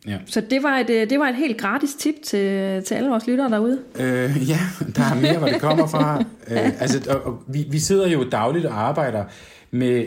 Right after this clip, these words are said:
Speaker 1: det danske arbejdsmarked, og jeg synes, den her tredeling af arbejdsmarkedet, den giver mening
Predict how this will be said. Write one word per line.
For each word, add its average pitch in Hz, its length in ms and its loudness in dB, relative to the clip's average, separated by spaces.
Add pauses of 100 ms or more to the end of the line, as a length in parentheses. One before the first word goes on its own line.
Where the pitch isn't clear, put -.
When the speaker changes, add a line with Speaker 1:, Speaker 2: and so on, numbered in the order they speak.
(280)
Speaker 1:
det 123 80 -4
danske 127 280 0
arbejdsmarked, 104 720 -2 (140)
og 113 200 -4
jeg 135 100 -2
synes, 160 200 -2
den 180 200 2
her 175 260 0
tredeling 131 760 -2
af 107 80 -6
arbejdsmarkedet, 113 560 -2
den 156 140 0
giver 160 160 0
mening 165 600 2